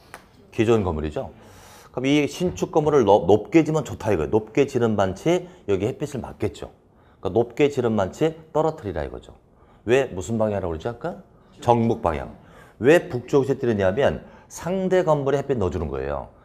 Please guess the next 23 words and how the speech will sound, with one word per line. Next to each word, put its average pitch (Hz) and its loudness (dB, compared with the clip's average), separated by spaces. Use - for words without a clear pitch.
그럼 98 -6
상대 151 -2
건물 131 0
남쪽에 110 0
넣으려면 82 -2
우리 101 0
집에서는 82 -6
북쪽이 127 -4
뛰는 135 -4
거잖아요. 60 -12
그래서 110 -4
북쪽입니다. - -14
그럼 143 -8
만약에 127 2
이 120 -2
높이를 107 0
팔 170 -4
미터로 160 -4
줬다. - -14
높이를 147 2
팔 143 -2
미터로 123 -2
주면은 107 -2